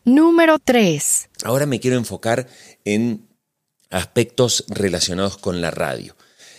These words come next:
Speaker 2: En las quintas jornadas de innovación radiofónica que se hicieron recientemente en Madrid,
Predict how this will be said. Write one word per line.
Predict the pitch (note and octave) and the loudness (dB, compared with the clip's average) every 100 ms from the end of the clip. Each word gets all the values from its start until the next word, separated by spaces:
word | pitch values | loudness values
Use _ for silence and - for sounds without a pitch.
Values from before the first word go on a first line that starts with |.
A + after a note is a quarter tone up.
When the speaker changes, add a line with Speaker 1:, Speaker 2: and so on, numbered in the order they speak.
| _ _ _ - | _ _ _ -2
Speaker 2:
En | B2 B2+ | 2 4
las | B2 A#2 - | 4 0 -2
quintas | F3 F#3 E3+ | -4 -2 -2
jornadas | A2 G2 G2 F#2+ F#2 F2+ - - | -4 -2 0 2 2 0 -2 -4
de | |
innovación | E2+ E2+ D#2+ - G2 | -4 -2 -2 -2 -4
radiofónica | F#2+ E2 - F#2 F#2+ F#2 | -2 -2 -2 -4 -2 -4
que | - | -4
se | - | -4
hicieron | D#2+ G2+ F#2+ F#2 | -2 0 0 -2
recientemente | - D#2+ G2 F#2 E2+ E2 F2 F2 | -4 -2 -2 -2 -4 -4 -4 -4
en | D#2+ | -4
Madrid, | D2+ C#2+ F2 A2 | -4 -4 -4 -4